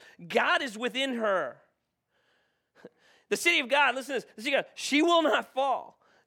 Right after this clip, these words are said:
God will help her at the break of day. Nations are in an uproar." Sound like the culture you live in? I mean, you turn on C N N, man, it, it just looks like the whole world's coming unglued, doesn't it? You, you wonder when we're going to war next.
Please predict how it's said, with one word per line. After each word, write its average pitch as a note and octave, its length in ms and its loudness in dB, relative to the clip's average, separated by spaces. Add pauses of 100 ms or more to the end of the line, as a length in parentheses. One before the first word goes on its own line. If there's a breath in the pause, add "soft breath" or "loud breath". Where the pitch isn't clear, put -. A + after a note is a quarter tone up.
God C4+ 380 0
will A#3 180 0
help C#4 340 0
her B3+ 200 0 (140)
at A3 220 -4
the A3+ 80 2
break A#3 360 -2
of A#3 120 -8
day. A#3 180 0
Nations C#4+ 880 -2
are D4 160 2
in D4 100 2
an C#4 120 2
uproar." A#3 720 0 (1120)
Sound F3 140 -4
like E3+ 100 -8
the D#3+ 60 -12
culture F3+ 340 -6
you E3+ 100 -6
live F3+ 160 -6
in? F#3+ 220 -10 (960)
I - 40 -14
mean, F3 100 -4
you F#3 60 -8
turn A3 200 -2
on G3+ 80 -2
C G#3 200 -4
N G3+ 80 0
N, G#3 160 0
man, F3 280 -4
it, G#3 60 -4
it G#3+ 100 -2
just D#3 160 -10
looks C#3+ 160 -14
like D#3 200 -8
the D#3 80 -6
whole F#3 240 -4
world's A3+ 280 0
coming D#3 280 -6
unglued, B2 500 -10
doesn't D3 220 -10
it? G#3 100 -16 (1400)
You, E3+ 160 -10
you A#3 200 -10
wonder G3 300 -2
when G#3 240 0
we're G3 120 -4
going G#3 320 -2
to G3+ 80 0
war A3 240 -2
next. - 680 -12